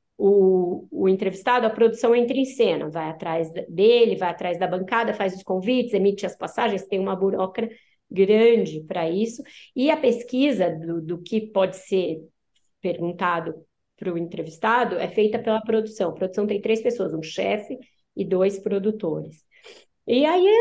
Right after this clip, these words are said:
assim, os programas são, na sua maioria, ao vivo, mas também tem a possibilidade de fazer gravado, quando a gente tá com um entrevistado que é de fora, que não tem agenda, ou que a gente precisa fazer legendagem, porque é gringo.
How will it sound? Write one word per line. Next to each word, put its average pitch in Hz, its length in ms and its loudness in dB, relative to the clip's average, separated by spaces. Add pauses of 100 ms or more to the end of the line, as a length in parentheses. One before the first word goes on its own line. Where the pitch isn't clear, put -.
(140)
assim, 254 760 2
os 240 140 2
programas 226 560 4
são, 185 260 2
na 185 120 2
sua 247 240 2
maioria, 220 540 4
ao 196 80 2
vivo, 214 260 4
mas 185 200 0
também 233 360 2
tem 262 100 2
a - 20 0
possibilidade 190 500 -2
de - 60 -14
fazer 180 200 -2
gravado, 185 520 -2
quando 185 140 -2
a 175 60 -4
gente 180 160 -10
tá 185 100 -6
com 180 140 -8
um - 20 -4
entrevistado 175 460 -10
que 180 100 -10
é 170 60 -4
de 160 180 -16
fora, 202 460 2
que 180 100 -8
não 175 160 -6
tem 175 180 -8
agenda, 185 460 -2 (560)
ou 202 160 4
que 202 100 -4
a 190 40 0
gente 202 180 0
precisa 196 260 -4
fazer 196 220 -2
legendagem, 180 920 0 (340)
porque - 160 -6
é 170 60 2
gringo. 180 640 2